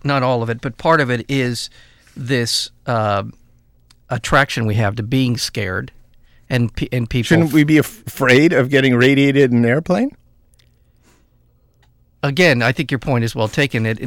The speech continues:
Speaker 1: involves people making money, and therefore they downplay
Speaker 2: Yeah.
Speaker 1: those kind of, those kind, that kind of information. But it's the idea. It's, uh, I'll, I'll refer to it, and I, this is gonna sound terrible,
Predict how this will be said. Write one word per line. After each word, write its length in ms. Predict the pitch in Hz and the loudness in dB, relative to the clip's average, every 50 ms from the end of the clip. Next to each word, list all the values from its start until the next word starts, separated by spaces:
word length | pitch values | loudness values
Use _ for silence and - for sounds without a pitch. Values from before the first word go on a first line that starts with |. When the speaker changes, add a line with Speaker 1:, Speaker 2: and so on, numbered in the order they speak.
| 123 | 0
Speaker 1:
involves 320 | 117 131 131 120 117 113 - | 2 4 4 2 2 -2 -4
people 300 | - - 135 - 131 117 | -6 -6 -6 -4 -2 -2
making 380 | 117 113 110 - 113 107 110 | -2 -2 -2 -2 -4 -4 -2
money, 340 | 113 120 120 113 104 104 107 104 | -2 0 0 0 -2 -2 -4 -4
and 120 | 101 101 | -6 -6
therefore 440 | 120 107 98 - - 123 110 107 107 | -6 -6 -6 -6 -8 -8 -6 -6 -6
they 180 | 110 120 113 | -6 -6 -6
downplay 640 | 107 107 117 110 107 104 104 - - - 135 135 135 | -4 -4 -4 -4 -4 -4 -6 -8 -6 -2 0 0 0
Speaker 2:
Yeah. 60 | 131 | 0
Speaker 1:
those 260 | 117 117 104 104 104 - | 0 -2 -4 -6 -8 -8
kind 240 | - 113 107 104 | -8 -6 -6 -6
of, 140 | 104 107 113 - | -8 -10 -12 -16
those 340 | - - 123 117 117 113 - | -16 -16 -12 -10 -10 -10 -10
kind, 180 | - 123 113 104 | -8 -8 -6 -6
that 160 | 110 120 - | -6 -6 -4
kind 140 | - 113 104 | -2 -2 -2
of 80 | 101 | -2
information. 560 | 107 98 - - 98 107 104 - - 107 - - - - - - - - _ | -4 -6 -6 -6 -6 -6 -6 -6 -6 -8 -8 -10 -14 -20 -20 -20 -20 -10 _
But 160 | - 135 123 | -2 0 0
it's 300 | 123 110 - - - - | 0 -2 -4 -6 -10 -6
the 180 | - 147 131 123 | -2 0 0 2
idea. 320 | 123 120 117 123 127 123 | 2 0 0 -2 -2 -2
It's, 360 | 110 117 - - - - - | -4 -4 -6 -8 -10 -8 -6
uh, 260 | 123 117 113 - 113 - - - | -4 -4 -4 -6 -8 -12 -10 -12
I'll, 100 | 127 - _ _ _ _ - | -12 -12 _ _ _ _ -6
I'll 140 | 131 127 127 | -6 -4 -4
refer 320 | 123 120 - - 135 123 | -4 -6 -6 -4 -6 -4
to 140 | - - 120 | -4 -4 -6
it, 120 | 113 110 | -4 -4
and 160 | 117 117 - - | -6 -8 -8 -6
I, 180 | - 120 120 117 | -6 -4 -4 -6
this 220 | 113 127 117 - - | -6 -8 -10 -10 -10
is 80 | - | -10
gonna 180 | - 123 113 107 | -10 -8 -10 -10
sound 220 | - - 117 110 | -10 -10 -12 -12
terrible, 340 | - - - - - - 117 | -12 -14 -16 -16 -16 -18 -20